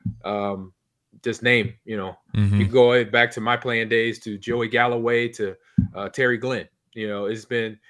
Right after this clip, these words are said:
Speaker 1: you know, God rest his soul, it's been a long time that they always put out wide receivers, running backs, O linemen, and, and quarterbacks as well. They've been on that side. So it's just something in there that might have,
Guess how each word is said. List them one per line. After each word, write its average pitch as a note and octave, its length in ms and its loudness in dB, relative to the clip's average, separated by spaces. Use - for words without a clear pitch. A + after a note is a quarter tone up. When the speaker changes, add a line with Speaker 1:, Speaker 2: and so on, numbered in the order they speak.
Speaker 1:
you G2+ 60 -14
know, G2+ 60 -10
God A2+ 180 -2
rest A2 200 -2
his - 60 -20
soul, A2 220 -2
it's G#2 140 -8
been A2 280 -6
a G2 180 -8
long A#2 640 -6
time A#2 360 -2
that F#2+ 160 -6
they G#2 120 -2
always G#2+ 360 -2
put A#2 300 -6
out F#2+ 360 -4
wide A2 280 -2
receivers, G2+ 440 -12
running G2+ 240 -8
backs, F#2+ 300 -10
O G2 60 -6
linemen, F#2+ 420 -8
and, B2 240 -2
and D#3 160 -2
quarterbacks A#2 540 2
as F#2+ 100 -10
well. F2+ 260 -6
They've G#2+ 240 -6
been A2 180 -4
on G#2+ 140 -4
that G#2 140 -6
side. G#2+ 160 -4
So G#2+ 160 -2
it's G#2 100 -4
just A2 200 -8
something F3 340 0
in D3 100 -2
there B2+ 240 2
that A2 160 0
might A2 200 0
have, G2+ 160 -4